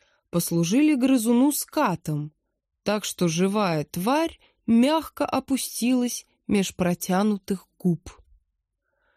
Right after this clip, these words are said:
Дочь торговца огнем бросилась на утек, подъяв юбки, и никогда впредь не решался подмастерье заговорить с нею. А когда отзвонил третий час,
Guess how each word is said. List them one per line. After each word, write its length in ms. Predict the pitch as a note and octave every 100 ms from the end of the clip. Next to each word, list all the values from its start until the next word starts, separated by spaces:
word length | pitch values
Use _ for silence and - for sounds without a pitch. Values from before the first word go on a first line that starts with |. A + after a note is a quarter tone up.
| _ _ _ -
Дочь 480 | F#3 C#4+ D#4+ -
торговца 720 | - A3+ A3 A#3 C4+ - - F#3+
огнем 540 | F3+ A3 C#4+ C#4+ A3
бросилась 680 | G#3+ B3 A#3 - F#3+ F3 -
на 140 | E3
утек, 460 | E3+ - C4+ C#4 -
подъяв 640 | F#3 E3 E3+ G3 G#3+ -
юбки, 680 | F#3+ G3 F3+ - - D#3 D#3 _ _ _ _ _ _
и 220 | - D#4
никогда 720 | D#4 D#4 - G#3+ G3+ G3 G#3
впредь 640 | F#3 - - A#3 B3+ - - _ -
не 200 | B3 B3+
решался 640 | A#3 - G#3 F#3+ - D#3+
подмастерье 920 | E3 D3+ D3+ D#3 - A#3+ B3+ B3 B3 - _ -
заговорить 760 | F#3+ A3 A#3+ A#3+ F#3+ D#3 D3+
с 160 | - -
нею. 440 | D#3 D3+ D3 D3 - _ _ _ _ _ _
А 120 | E3+
когда 440 | - E3+ F3+ B3
отзвонил 560 | A#3 F3 F#3 G3+ G#3+ F3+
третий 560 | - E3+ A#3+ D4+ - F#3
час, 560 | - D#3+ D3+ - -